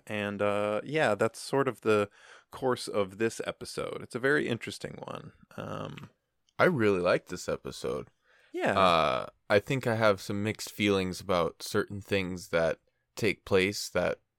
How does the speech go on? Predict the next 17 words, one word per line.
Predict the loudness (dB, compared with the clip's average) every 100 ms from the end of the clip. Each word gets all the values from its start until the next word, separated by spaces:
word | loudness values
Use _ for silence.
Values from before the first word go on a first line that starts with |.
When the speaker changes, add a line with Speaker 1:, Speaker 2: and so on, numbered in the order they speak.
| -4
Speaker 2:
like, | -2 -2 -2
within | -4 0 -2
the | -2
universe. | -2 -2 0 0 -2 -4 -10 -12 _ _ 2
But | 2
as | 6
Speaker 1:
Mm. |
Speaker 2:
far | 8 10
as, | 8 4
like, | 0 0 _
the | -4 2
episode | 2 2 0 0
itself, | 0 -2 2 2 2 -4
I | -4
really | 0 0 0
dig | -2 -2
it. | -6